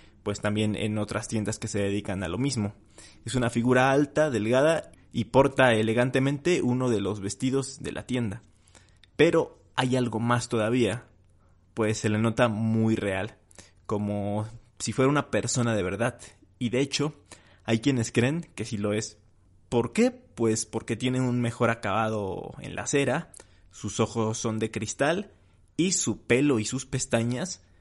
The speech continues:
son implantes de verdadero pelo y de verdaderas pestañas. Su expresión, a diferencia de otros tantos maniquís de mirada inerte, es viva y refleja emociones,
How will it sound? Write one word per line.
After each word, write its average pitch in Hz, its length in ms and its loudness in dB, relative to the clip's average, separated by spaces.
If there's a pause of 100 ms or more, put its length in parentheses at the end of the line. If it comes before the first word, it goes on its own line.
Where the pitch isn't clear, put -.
(160)
son 120 460 -2
implantes 131 840 -2 (300)
de 107 220 -2
verdadero 104 400 0
pelo 127 400 -2 (320)
y 120 100 4
de 104 80 2
verdaderas 98 460 -4
pestañas. 107 760 -8 (720)
Su - 220 -4
expresión, 156 600 -2 (680)
a - 80 -4
diferencia 123 560 2
de 107 300 2
otros 123 320 -4
tantos 143 320 -4
maniquís 120 580 -6 (360)
de 107 120 -2
mirada 113 300 0
inerte, 139 500 -2 (560)
es 123 240 -2
viva 117 440 -2 (500)
y 101 420 0
refleja 110 640 -2
emociones, 107 800 -4